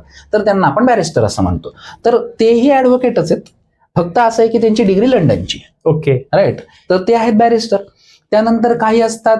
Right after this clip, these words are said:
Speaker 1: ज्यांना आपण, अ, पब्लिक प्रॉसिक्युटर म्हणतो.
Speaker 2: हम्म.
Speaker 1: बऱ्याचदा आता लोकांना हा प्रश्न पडतो बघा की पोलीस सांगतात की तुमची केस कोर्टात गेलेली आहे, पीपींना जाऊन भेटा, एपीपींना जाऊन भेटा. आता हे पीपी किंवा एपीपी म्हणजे कोण? असिस्टंट पब्लिक प्रॉसिक्युटर.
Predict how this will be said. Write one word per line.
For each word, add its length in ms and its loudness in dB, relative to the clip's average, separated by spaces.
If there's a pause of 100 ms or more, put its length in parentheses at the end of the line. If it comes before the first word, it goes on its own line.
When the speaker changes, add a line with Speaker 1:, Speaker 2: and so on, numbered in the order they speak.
Speaker 1:
ज्यांना 220 0
आपण, 320 2
अ, 680 4 (520)
पब्लिक 340 2
प्रॉसिक्युटर 500 0
म्हणतो. 280 0
Speaker 2:
हम्म. 140 0
Speaker 1:
बऱ्याचदा 300 2
आता 200 0
लोकांना 460 0
हा 60 0
प्रश्न 260 -2
पडतो 280 0
बघा 180 2
की 360 0 (200)
पोलीस 300 0
सांगतात 280 0
की 180 -4
तुमची 220 2
केस 220 -2
कोर्टात 300 -2
गेलेली 280 2
आहे, 80 0
पीपींना 340 0
जाऊन 220 2
भेटा, 220 0
एपीपींना 460 0
जाऊन 220 -2
भेटा. 200 -4
आता 200 -2
हे 80 2
पीपी 480 -4
किंवा 160 2
एपीपी 320 -2
म्हणजे 240 2
कोण? 140 0
असिस्टंट 420 -2
पब्लिक 260 0
प्रॉसिक्युटर. 440 -6